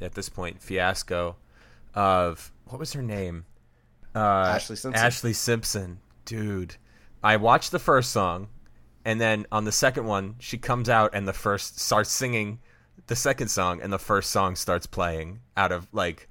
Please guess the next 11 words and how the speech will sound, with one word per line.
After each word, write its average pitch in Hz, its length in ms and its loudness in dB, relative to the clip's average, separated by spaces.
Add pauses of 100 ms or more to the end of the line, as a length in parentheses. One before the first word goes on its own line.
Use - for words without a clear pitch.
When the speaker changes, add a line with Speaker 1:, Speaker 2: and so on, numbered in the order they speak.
(360)
Speaker 1:
and 110 200 2
her 120 180 2
voice 107 400 2
is 98 100 -6
coming 98 240 -4
out 90 140 0
of 85 60 -6
the 85 60 -8
speakers. 85 600 -8
It's - 180 -14
like, 87 120 -18